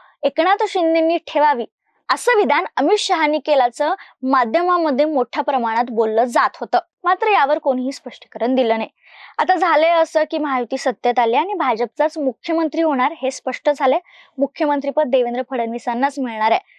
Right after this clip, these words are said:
पण मग एकनाथ शिंदेचं काय? तर एकनाथ शिंदेंना उपमुख्यमंत्रीपद दिलं जाईल अशी अटकळ बांधली जाते, पण आपल्या सगळ्यांनाच माहितीये की उपमुख्यमंत्रीपद हे संविधानिक नाहीये, म्हणजेच ते फक्त शोभेचं पद असणार आहे. दुसरीकडे शिंदेंना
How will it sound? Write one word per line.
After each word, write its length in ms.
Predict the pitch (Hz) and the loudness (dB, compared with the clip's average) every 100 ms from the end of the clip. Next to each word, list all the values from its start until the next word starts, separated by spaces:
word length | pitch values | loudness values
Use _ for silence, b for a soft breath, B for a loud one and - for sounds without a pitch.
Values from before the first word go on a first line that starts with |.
| b - | b -2
पण 120 | 370 | 0
मग 160 | 415 392 | 2 0
एकनाथ 280 | 349 320 320 | 0 -2 -4
शिंदेचं 500 | 339 294 294 277 285 | -4 -2 -2 -2 -2
काय? 200 | 226 214 b b - | -2 -4 b b -2
तर 60 | 349 | 0
एकनाथ 360 | 320 302 349 | 0 0 -2
शिंदेंना 420 | 392 370 339 330 359 | -2 -2 0 0 -2
उपमुख्यमंत्रीपद 1160 | 294 269 320 320 - 320 294 269 294 - 294 233 | -4 -2 0 0 -4 -6 -4 -4 -4 0 -2 -2
दिलं 260 | 254 254 | 0 0
जाईल 260 | 240 254 277 - - | 2 0 0 -4 -10
अशी 200 | - - | -8 -8
अटकळ 340 | 233 - - 254 | -8 -8 -6 -2
बांधली 420 | 233 220 233 269 | -2 -2 -2 0
जाते, 280 | 226 208 - b b b - | 0 -2 -8 b b b -2
पण 60 | |
आपल्या 240 | 254 262 277 | -2 0 -2
सगळ्यांनाच 580 | - 254 220 247 330 349 | -2 -2 0 2 0 0
माहितीये 340 | 320 262 262 330 | -2 0 0 -2
की 140 | 440 | 0
उपमुख्यमंत्रीपद 1120 | 453 240 285 294 - 381 370 302 294 254 277 294 b b 311 | 0 0 0 -2 -4 -4 -2 -2 -2 0 0 -2 b b -4
हे 80 | |
संविधानिक 680 | 320 320 285 302 311 302 302 | 0 0 0 0 0 -2 0
नाहीये, 340 | 302 285 277 294 b b b - | 0 2 0 -2 b b b -2
म्हणजेच 360 | 330 381 494 - | 2 2 2 0
ते 140 | 539 | -2
फक्त 260 | 427 - 247 294 | -2 -2 -2 0
शोभेचं 480 | 269 214 233 - 285 | -2 0 -2 -2 0
पद 180 | 262 240 | 0 -2
असणार 300 | 254 247 240 | -4 0 0
आहे. 100 | 247 b b b _ | 0 b b b _
दुसरीकडे 580 | 262 311 381 415 392 403 | -2 2 2 2 2 0
शिंदेंना 420 | 392 359 330 339 | 2 2 2 2